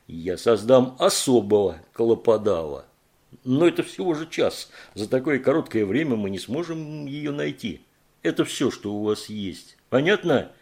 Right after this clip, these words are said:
полковник военно-воздушных сил С Ш А Мэтт Роудс?"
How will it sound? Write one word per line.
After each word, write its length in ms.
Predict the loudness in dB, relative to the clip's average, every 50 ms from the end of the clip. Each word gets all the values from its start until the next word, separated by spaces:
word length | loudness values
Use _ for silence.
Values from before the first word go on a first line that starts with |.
| _ _ _ _ _
полковник 760 | 2 4 4 2 0 -8 _ -4 -4 -2 -2 -4 -8 -8 -6
военно-воздушных 960 | -4 -4 -2 -2 -2 -4 -4 -4 -4 -4 -4 -6 -8 -8 -8 -8 -10 -10 -10
сил 320 | -8 -6 -4 -4 -4 -4 -8 -14 -20 -20 -20 -20 _ _
С 200 | -6 -2 -2 -2
Ш 320 | 0 2 4 6 6 6
А 40 | 6
Мэтт 300 | 4 2 2 2 2 0
Роудс?" 640 | 0 0 2 2 0 0 -2 -6 -12 -18 -20 -20 -20